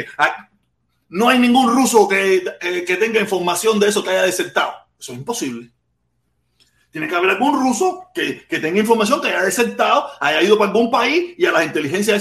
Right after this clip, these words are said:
ese país le haya dicho, "Eh, fíjate eso, esa gente lo que tiene son tres coheticos ahí con un poco de mierda arriba de eso ahí, que se hacen pasar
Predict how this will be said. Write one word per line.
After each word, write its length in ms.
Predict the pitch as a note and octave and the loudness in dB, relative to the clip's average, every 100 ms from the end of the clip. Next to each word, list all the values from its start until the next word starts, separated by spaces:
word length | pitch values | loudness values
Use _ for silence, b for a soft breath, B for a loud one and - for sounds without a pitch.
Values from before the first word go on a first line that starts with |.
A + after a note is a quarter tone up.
| A#3 | 0
ese 40 | |
país 140 | G#3+ B3 | -2 -2
le 80 | |
haya 120 | A3 F3+ | -2 -2
dicho, 220 | F3 C3+ | -2 -2
"Eh, 80 | D#3 | -2
fíjate 280 | C3 C3 C#3 | -2 -2 -2
eso, 140 | D#3 G3 | -2 -4
esa 100 | B2+ | -6
gente 180 | C3 | -6
lo 60 | D3 | -6
que 80 | C#3+ | -6
tiene 160 | D#3 | -8
son 160 | D#3 D#3 | -8 -10
tres 120 | D#3+ | -8
coheticos 540 | - D#3 C3 D3+ E3+ D#3 | -4 -2 -2 -2 0 0
ahí 100 | E3 | 0
con 120 | D#3+ | -2
un 80 | D3+ | -6
poco 180 | E3 | -8
de 60 | D#3+ | -6
mierda 240 | D3+ D#3+ | -6 -4
arriba 280 | D3 D3 F3 | -4 -2 0
de 120 | D3 | 2
eso 180 | E3+ F3 | 0 0
ahí, 140 | D#3 G3 | -2 -2
que 80 | |
se 80 | - | -6
hacen 180 | - F3+ | -10 -10
pasar 380 | - D#3 F#3+ | -6 -2 -2